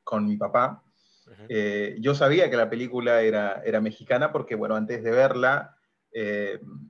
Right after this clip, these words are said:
Speaker 1: eh, revisé algo sobre la película, ¿no? Eh, que cuál, la nacionalidad del director y estas cosas, y tú nos lo habías comentado también la vez pasada, yo sabía que la película era mexicana, pero al ver las imágenes, mi papá pensó que la película era peruana,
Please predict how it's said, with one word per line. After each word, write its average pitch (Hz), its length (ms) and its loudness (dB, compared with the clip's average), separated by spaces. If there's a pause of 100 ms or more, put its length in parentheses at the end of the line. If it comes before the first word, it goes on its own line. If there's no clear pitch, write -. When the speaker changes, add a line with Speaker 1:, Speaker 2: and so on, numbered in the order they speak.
(1040)
Speaker 1:
eh, 104 500 -4
revisé 117 400 -2
algo 131 260 2
sobre 110 240 -4
la 107 100 -2
película, 139 680 -6
¿no? 170 240 -2
Eh, 113 220 -4
que 113 140 -8
cuál, 113 300 -4
la 110 320 -6
nacionalidad 107 480 -6
del 117 80 -6
director 135 460 -6
y 127 80 -6
estas 131 240 -12
cosas, - 340 -8
y - 40 -18
tú 139 120 -8
nos 135 160 -8
lo 131 100 -4
habías 127 220 -2
comentado 120 460 -2
también 113 260 -6
la 113 60 -2
vez 117 160 -4
pasada, 143 300 -4
yo 123 120 -6
sabía 135 320 -2
que 120 80 -6
la 104 80 -4
película 110 280 -8
era 117 60 -8
mexicana, 127 440 -10 (340)
pero 127 140 2
al 123 80 0
ver 180 160 4
las 208 200 0
imágenes, 160 440 -2
mi 143 100 -6
papá 113 260 2
pensó 160 580 -4 (340)
que 127 100 -4
la 113 120 4
película 127 340 0
era 139 120 4
peruana, 107 440 -4